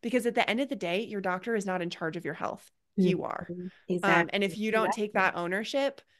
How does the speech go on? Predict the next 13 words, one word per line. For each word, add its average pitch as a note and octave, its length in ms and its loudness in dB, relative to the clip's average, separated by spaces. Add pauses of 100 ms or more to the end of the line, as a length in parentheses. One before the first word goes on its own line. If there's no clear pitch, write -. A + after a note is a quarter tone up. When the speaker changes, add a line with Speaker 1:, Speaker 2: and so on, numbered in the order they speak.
(560)
Speaker 1:
then G#3+ 160 6
you're G#3 140 4
gonna G3 240 2
be F3+ 160 -6
sick. - 460 0 (380)
And F#3+ 120 2
Speaker 2:
Yeah. F#3 80 6
Speaker 1:
that's F3+ 200 -4
just F#3 180 -2
how F#3 140 0
that's E3 260 0
gonna D#3 180 -8
go. - 280 -6